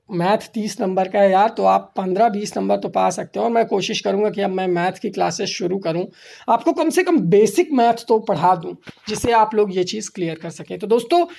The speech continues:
इस वीडियो में फ़िलहाल इतना ही, अब हम करके दिखाएंगे। ज्वाइन करें अब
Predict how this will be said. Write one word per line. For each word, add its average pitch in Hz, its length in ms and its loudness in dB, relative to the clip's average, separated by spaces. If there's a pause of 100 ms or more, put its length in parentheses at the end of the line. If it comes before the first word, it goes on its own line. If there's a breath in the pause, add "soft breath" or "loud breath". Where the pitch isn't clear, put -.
(180 loud breath)
इस 285 180 -2
वीडियो 320 240 6
में 370 100 4
फ़िलहाल 269 360 4
इतना 262 260 2
ही, 339 140 6
अब 311 100 2
हम 262 180 2
करके 240 360 2
दिखाएंगे। 202 520 -2 (560 soft breath)
ज्वाइन 262 400 4
करें 269 180 2
अब 269 140 2